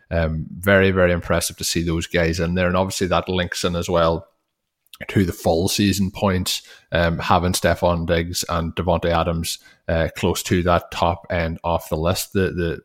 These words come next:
the one that actually misses out o-, on that kinda top ten list is Evans, who didn't make it in even based on his full season scoring,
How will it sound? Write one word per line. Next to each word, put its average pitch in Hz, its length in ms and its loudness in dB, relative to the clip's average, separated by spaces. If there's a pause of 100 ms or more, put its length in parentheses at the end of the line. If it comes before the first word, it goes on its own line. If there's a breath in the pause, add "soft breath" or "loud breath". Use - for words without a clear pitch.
the 95 80 0
one 95 220 4
that 98 100 4
actually 90 280 0
misses 90 320 -2
out 87 200 2 (440 loud breath)
o-, 98 60 4 (100)
on 90 200 2
that 87 200 0
kinda 92 320 2 (360 loud breath)
top - 240 0
ten 87 400 0 (160)
list 92 440 0
is 90 480 -2 (100)
Evans, 87 400 0
who 104 80 0
didn't 90 280 0
make 82 140 -2
it 90 80 0
in 87 140 0
even 87 400 -2
based 85 260 0
on 87 120 0
his 82 100 -2
full 87 320 2
season 85 360 -2
scoring, 87 580 0